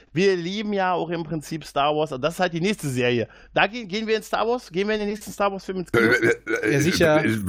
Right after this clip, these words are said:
Speaker 2: bei mir ist das keine Frage, ich bin in der Pressevorführung und ich hab trotzdem dann für
Speaker 1: Aha,
Speaker 2: den übernächsten
Speaker 1: zahlt's
Speaker 2: Abend
Speaker 1: nicht.
Speaker 2: hab ich die Karten.
Speaker 1: Ach so,
Speaker 2: Ja,
Speaker 1: okay.
Speaker 2: äh,
Speaker 3: Ich bin in der
Speaker 2: Ja.
Speaker 3: Mitternachtspremiere mit meiner
Speaker 2: Ja.
Speaker 3: Mutter, die ich vor Jahren angesteckt habe.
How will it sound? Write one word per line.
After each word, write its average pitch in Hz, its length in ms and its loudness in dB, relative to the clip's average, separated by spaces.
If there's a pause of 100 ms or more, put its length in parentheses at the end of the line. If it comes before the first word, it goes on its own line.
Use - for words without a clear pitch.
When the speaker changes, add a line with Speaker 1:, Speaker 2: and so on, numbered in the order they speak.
Speaker 2:
bei 107 140 2
mir 139 160 4
ist 143 100 0
das 135 140 0
keine 131 240 2
Frage, 127 340 0
ich - 100 -10
bin 120 120 -2
in 123 100 4
der 113 100 4
Pressevorführung 156 840 0
und 123 100 0
ich - 120 -6
hab 135 160 -4
trotzdem 147 360 0
dann 135 140 0
für - 220 -8
Speaker 1:
Aha, 135 520 6
Speaker 2:
den - 140 -8
übernächsten 135 600 2
Speaker 1:
zahlt's - 40 -6 (120)
Speaker 2:
Abend 127 80 2
Speaker 1:
nicht. 123 100 -4
Speaker 2:
hab 117 120 0
ich - 80 -6
die 131 120 -4
Karten. 104 420 -2 (400)
Speaker 1:
Ach 127 120 -10
so, 120 200 -10 (440)
Speaker 2:
Ja, 85 160 2
Speaker 1:
okay. 107 260 2
Speaker 2:
äh, 98 60 -2 (1000)
Speaker 3:
Ich 180 140 -2
bin 202 140 2
in 208 100 -4
der 175 100 6
Speaker 2:
Ja. 170 60 2
Speaker 3:
Mitternachtspremiere 180 1080 0
mit 180 220 -2
meiner 180 200 4
Speaker 2:
Ja. 175 60 4
Speaker 3:
Mutter, 196 200 4
die 151 100 -2
ich - 100 -6
vor 156 160 0
Jahren 156 340 2
angesteckt 156 600 0
habe. 131 280 2